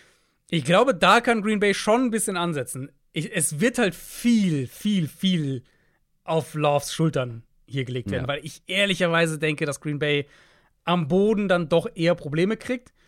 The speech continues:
Speaker 1: Und da musst du halt gucken, wo kannst du Matchups kreieren. Und da denke ich, also ich könnte mir hier einen, zum Beispiel einen Aaron Jones im Passspiel sehr, sehr arbeitsintensiven Tag vorstellen.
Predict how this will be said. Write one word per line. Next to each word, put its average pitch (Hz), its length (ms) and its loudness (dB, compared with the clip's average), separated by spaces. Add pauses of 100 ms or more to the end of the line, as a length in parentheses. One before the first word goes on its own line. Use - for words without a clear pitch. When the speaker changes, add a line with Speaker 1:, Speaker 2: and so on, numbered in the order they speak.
(480)
Speaker 1:
Und 160 200 0
da 160 80 4
musst 180 180 2
du 185 60 2
halt 165 100 2
gucken, 165 320 -6
wo 160 80 -2
kannst 165 240 -2
du 147 40 -6
Matchups - 280 -6
kreieren. 123 200 -8
Und 123 100 -4
da 156 100 4
denke 160 220 -2
ich, 160 60 -4
also 147 140 -2
ich 147 160 -12
könnte 165 220 -2
mir 156 100 -2
hier 151 140 0
einen, 139 240 -6
zum 151 80 -4
Beispiel 135 200 -8
einen 131 80 -10
Aaron 123 180 -6
Jones 156 340 -2
im 131 120 -12
Passspiel - 440 -12 (140)
sehr, 135 240 -4
sehr 120 400 -6 (260)
arbeitsintensiven 135 720 -6
Tag 123 180 -6
vorstellen. 143 420 -14